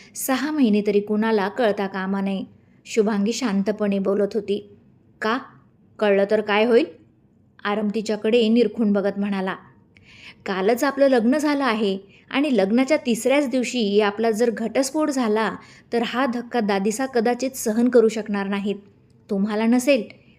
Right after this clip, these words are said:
पण मला त्यांची खूप काळजी आहे. माझ्यामुळे त्यांना काही होऊ नये असं मला वाटतं, म्हणून या गोष्टीला थोडासा वेळ द्यावा लागेल.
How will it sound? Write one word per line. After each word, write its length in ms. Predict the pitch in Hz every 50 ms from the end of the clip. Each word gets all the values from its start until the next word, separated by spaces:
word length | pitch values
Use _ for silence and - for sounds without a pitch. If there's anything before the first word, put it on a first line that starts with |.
| _ -
पण 160 | 247 240 220
मला 260 | 202 196 202 233 285
त्यांची 300 | 285 269 233 214 202 262 262
खूप 200 | - 254 226 240
काळजी 400 | - 226 196 185 190 190 208 214
आहे. 280 | 202 196 196 214 180 - - - _ _ _ - - - - - -
माझ्यामुळे 580 | 220 233 233 220 269 320 349 349 294 277 294
त्यांना 260 | 294 277 247 233 254
काही 300 | 262 262 247 240 254 240
होऊ 260 | 226 - 220 220 254 262
नये 300 | 247 240 226 196 - - -
असं 220 | - 226 233 254 226
मला 240 | 214 208 202 202
वाटतं, 400 | 196 196 190 190 - - 202 185 190 - _ _ _ _ _ _
म्हणून 400 | 208 202 233 233 220 240 285 311
या 120 | 302 294 269 220
गोष्टीला 380 | 208 214 208 214 - 208 202 208 202 208
थोडासा 360 | - 214 202 190 196 233 233
वेळ 280 | 220 214 202 202 202
द्यावा 240 | 196 202 196 190 196
लागेल. 340 | 190 190 185 175 185 190